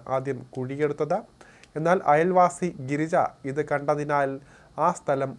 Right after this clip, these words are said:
ഉപേക്ഷിക്കുകയായിരുന്നു. പിന്നീട് വീടിന്റെ ഇടതുഭാഗത്തെ മാവിൻ ചുവട്ടിൽ കുഴിച്ചിടുകയായിരുന്നു. രണ്ടായിരത്തി ഇരുപത്തിയൊന്ന് നവംബർ ആറിനും രണ്ടായിരത്തി ഇരുപത്തിനാല്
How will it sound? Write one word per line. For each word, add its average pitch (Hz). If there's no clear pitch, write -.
ഉപേക്ഷിക്കുകയായിരുന്നു. 123
പിന്നീട് 156
വീടിന്റെ 160
ഇടതുഭാഗത്തെ 156
മാവിൻ 147
ചുവട്ടിൽ 135
കുഴിച്ചിടുകയായിരുന്നു. 117
രണ്ടായിരത്തി 180
ഇരുപത്തിയൊന്ന് 185
നവംബർ 160
ആറിനും 151
രണ്ടായിരത്തി 143
ഇരുപത്തിനാല് 147